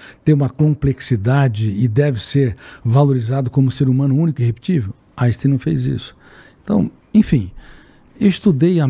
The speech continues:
a, a, a mente de pessoas que conseguiram libertar o seu imaginário e eram seres humanos e falharam dramaticamente. Por um lado, também Freud viveu esse drama entre a intelectualidade e baniu,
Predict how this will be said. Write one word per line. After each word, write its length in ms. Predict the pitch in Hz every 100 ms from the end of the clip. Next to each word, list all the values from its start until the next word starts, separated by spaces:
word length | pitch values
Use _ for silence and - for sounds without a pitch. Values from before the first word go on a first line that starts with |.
| 123
a, 600 | 139 131 127 135 135 120
a, 20 |
a 40 | 127
mente 460 | 135 196 190 -
de 140 | 139 147
pessoas 500 | 160 - 202 202 -
que 420 | - 190 208 - - - - -
conseguiram 840 | 190 202 - 170 117 143 202 208 190
libertar 460 | 165 151 139 151
o 40 | 147
seu 140 | 156
imaginário 540 | 147 131 117 131 143 139
e 60 |
eram 160 | 131 127
seres 260 | 135 117
humanos 560 | 117 120 127 123 110 104
e 100 | 113
falharam 600 | - 123 110 117 120 113
dramaticamente. 880 | 117 110 113 - 127 110 110 - - - - -
Por 100 | 123
um 80 | 113
lado, 220 | 120 117
também 300 | - 123 131
Freud 600 | - 127 123 123 110 117 - - - - -
viveu 300 | 120 117 123
esse 180 | - 113
drama 480 | 110 123 117 104
entre 400 | 107 104 110 101
a 60 | 104
intelectualidade 1000 | 113 120 113 - 104 98 113 120 117 117
e 120 | 113
baniu, 580 | 117 127 113 131 117